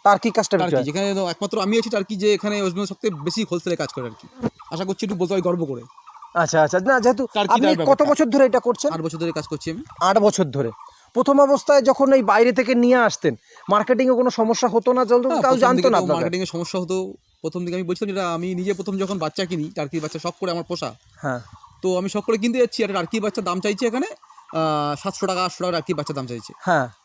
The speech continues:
Speaker 1: এরকমই
Speaker 2: একটা
Speaker 1: তো
Speaker 2: বাচ্চা,
Speaker 1: চায়।
Speaker 2: শোনো,
Speaker 1: এখনো
Speaker 2: এক
Speaker 1: তো
Speaker 2: মাসের বাচ্চা।
Speaker 1: এরকমই হয়।
Speaker 2: সেখানে আমরা সাধারণত একশো থেকে দুশো টাকার মধ্যে মানে হোলসেল, এখন যেরকম একশো তিরিশ টাকা থেকে একশো পঞ্চাশ টাকার মধ্যে রেট আছে টার্কির বাচ্চা। দেড় লাখ থেকে
Speaker 1: হ্যাঁ।
Speaker 2: পাঁচ দিনের বাচ্চা। ঠিক আছে? এটা আপ ডাউন করে, কারণ জুন মাসে সব থেকে হাই রেট যায়, দুশো টাকার মধ্যে হয়ে যায় জুন মাসে। কেন
Speaker 1: আচ্ছা।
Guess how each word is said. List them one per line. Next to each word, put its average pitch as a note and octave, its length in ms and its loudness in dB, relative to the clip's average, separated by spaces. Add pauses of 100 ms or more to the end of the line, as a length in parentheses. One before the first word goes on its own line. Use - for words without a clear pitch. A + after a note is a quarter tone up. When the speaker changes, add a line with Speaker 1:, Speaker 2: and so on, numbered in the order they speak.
(140)
Speaker 1:
এরকমই D#4 260 2
Speaker 2:
একটা F4+ 100 2
Speaker 1:
তো A3 60 2
Speaker 2:
বাচ্চা, A3+ 140 4
Speaker 1:
চায়। D#3+ 120 4 (220)
Speaker 2:
শোনো, G3 140 0
Speaker 1:
এখনো B3+ 160 4
Speaker 2:
এক D#4 200 4
Speaker 1:
তো F4+ 60 4
Speaker 2:
মাসের D#4 160 6
বাচ্চা। D#4 120 4
Speaker 1:
এরকমই D#4 180 4
হয়। C#3 240 2 (680)
Speaker 2:
সেখানে A3+ 300 -4
আমরা A3 300 -2
সাধারণত A3+ 340 -4
একশো A3 420 -4
থেকে B3 160 -2
দুশো G#3 160 -4
টাকার A#3 180 0
মধ্যে A#3 260 -2
মানে C4+ 160 0
হোলসেল, B3 360 0
এখন A3+ 260 -2
যেরকম A3+ 240 0
একশো G#3 220 -4
তিরিশ G#3+ 380 -6
টাকা A#3 160 -4
থেকে C4 120 -4
একশো C4 220 -8
পঞ্চাশ G3 180 -8
টাকার G3+ 160 -4
মধ্যে F3 140 -2
রেট C#3+ 60 -10
আছে A#2 160 -10
টার্কির B2 240 -10
বাচ্চা। - 260 -16 (600)
দেড় E3 140 2
লাখ C3 100 -4
থেকে D3 120 -4
Speaker 1:
হ্যাঁ। - 160 -2
Speaker 2:
পাঁচ D#3+ 100 -4
দিনের D3 160 -4
বাচ্চা। - 260 -14 (400)
ঠিক A4 160 0
আছে? - 180 -6 (360)
এটা C4+ 180 2
আপ G#3 80 2
ডাউন A#3 160 2
করে, F#3 200 -2
কারণ G3 180 -4
জুন G3+ 140 2
মাসে G#3+ 140 0
সব A3 240 -4
থেকে A3 120 -2
হাই F#3 120 -2
রেট E3+ 140 2
যায়, C#3+ 120 -4
দুশো D#3+ 120 -10
টাকার A3 180 -2
মধ্যে G#3+ 140 -4
হয়ে F3 100 -2
যায় C3 140 -4
জুন C3+ 280 -8
মাসে। B2 220 -10
কেন - 400 -8
Speaker 1:
আচ্ছা। F3+ 240 -2